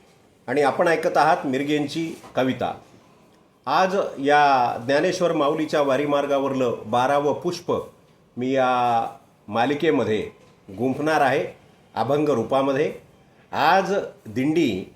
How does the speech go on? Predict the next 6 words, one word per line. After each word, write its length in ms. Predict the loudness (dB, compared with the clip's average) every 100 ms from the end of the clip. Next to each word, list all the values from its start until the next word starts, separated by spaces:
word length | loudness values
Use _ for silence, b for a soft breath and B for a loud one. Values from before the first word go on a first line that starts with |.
| _ _
नातेपुते 800 | -4 0 0 2 0 0 -2 2
या 140 | 4 4
गावास 600 | 4 4 2 0 -10 -20 _ _ _ -10
मुक्कामाला 600 | -6 -6 0 0 2 0
जाते 400 | 0 -2 -2 -10 -14 _ _ -12
माऊलीची. 640 | -2 0 0 -2 -6 -16